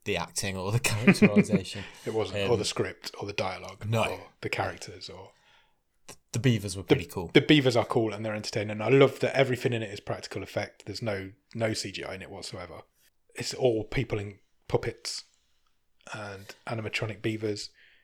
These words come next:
Speaker 2: Even the bear's a man in a bear suit. It's good fun. I, I really enjo-, I thought it was good fun. I really enjoyed it.
Speaker 1: What
Speaker 2: It's,
Speaker 1: it, what it was
Speaker 2: it's stupid,
Speaker 1: was
Speaker 2: and you've got to expect stupid.
Speaker 1: Sure.
Speaker 2: It's a film
Speaker 1: What it
Speaker 2: about
Speaker 1: was,
Speaker 2: zombie beavers.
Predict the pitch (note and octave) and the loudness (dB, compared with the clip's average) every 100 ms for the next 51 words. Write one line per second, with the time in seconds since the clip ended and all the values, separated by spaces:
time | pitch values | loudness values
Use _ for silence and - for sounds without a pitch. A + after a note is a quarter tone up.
0 | - C3 C3 A2+ A#2 A2+ G#2+ - G2 G#2 | -4 0 0 4 6 6 2 -2 -6 -8
1 | G2+ F#2+ F#2+ G#2 G2 G2 G2 F#2+ - _ | -8 -8 -8 -4 -4 -4 -8 -8 -14 _
2 | _ _ _ - C3+ F3+ - B2 A#2 D3 | _ _ _ -2 8 8 8 4 8 12
3 | E3+ E3+ D3+ D3 B2+ B2 A#2 A2 A#2 A#2 | 12 12 12 12 12 8 8 0 2 2
4 | - A2+ - - - A2 G2 G2 A2+ G2+ | 4 0 0 -10 -10 -8 -8 -2 0 0
5 | F#2+ G2+ F#2 - - _ - _ _ _ | -4 -6 -4 -6 -12 _ -20 _ _ _
6 | D3 D#3+ E3+ - F3+ D3+ C#3+ C3 D#3 C3+ | 4 6 6 6 4 4 6 8 10 8
7 | - - D3+ B2 A2 - G#2 A2 - A2+ | 6 4 4 4 2 0 -6 -8 -2 -2
8 | G#2 G2 - - - - F2 - - - | -2 -8 -10 -8 -6 -8 -10 -14 -14 -20
9 | _ _ _ - - E3+ F#2 F2 - _ | _ _ _ -4 4 4 4 0 -10 _
10 | - - - D#3+ D#3+ C3 C3 G2+ F#2+ - | -8 -6 0 4 6 6 4 4 2 0
11 | A2 G2 - - | -2 -4 -12 -18